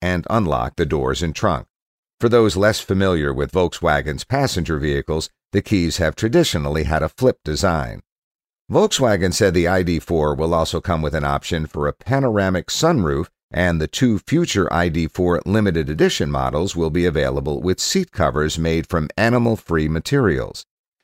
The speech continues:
These vegan seat materials are constructed of a combination of leatherette and art velours, a microfiber material that consists of around twenty percent recycled P E T bottles, according to the company.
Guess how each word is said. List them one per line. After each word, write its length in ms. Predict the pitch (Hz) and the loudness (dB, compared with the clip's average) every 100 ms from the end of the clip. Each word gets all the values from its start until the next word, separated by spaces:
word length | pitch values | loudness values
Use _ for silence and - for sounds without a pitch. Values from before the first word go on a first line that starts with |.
| - | -8
These 440 | 80 123 117 98 | 0 4 4 2
vegan 580 | - 76 127 127 110 80 | -4 2 2 4 0 0
seat 320 | - 127 127 | 0 2 2
materials 720 | 82 78 87 82 67 64 71 80 | 0 -2 0 0 2 -2 -2 -2
are 80 | |
constructed 600 | 71 80 - 87 76 82 | -2 -4 -2 -2 0 -2
of 100 | 73 | -2
a 40 | 67 | -2
combination 720 | - 85 78 76 73 - 71 | -2 0 0 -2 -2 -4 -4
of 140 | 65 | -4
leatherette 580 | 69 107 104 87 87 92 _ _ | -2 0 2 2 0 -2 _ _
and 240 | 82 92 87 - | -2 -2 -2 0
art 220 | 120 127 - | 0 -2 -4
velours, 680 | 92 98 120 95 64 - - _ _ | 0 4 4 4 0 -4 -12 _ _
a 120 | - | -4
microfiber 840 | 78 98 110 78 65 82 69 67 67 | 0 0 0 -2 0 0 0 0 -4
material 540 | 69 85 69 67 73 | -4 -2 -2 -2 -2
that 140 | 73 | -2
consists 540 | - 78 - 85 - - | -4 -4 -2 -2 -2 -4
of 120 | 78 | -2
around 340 | 76 76 73 | -2 -2 -2
twenty 320 | - 135 135 110 | -4 0 0 0
percent 480 | 82 - 101 92 | -2 0 0 0
recycled 760 | - 85 92 92 82 - 73 - | -2 -4 -2 0 0 0 -4 -2
P 140 | 107 | -2
E 220 | 101 90 | 0 -2
T 240 | 80 117 131 | -2 0 2
bottles, 500 | 73 69 57 50 - | 2 0 -2 -8 -10
according 400 | - 90 69 64 | -4 -2 -2 -4
to 120 | 82 | -6
the 80 | - | -4
company. 420 | 76 64 50 | -6 -6 -8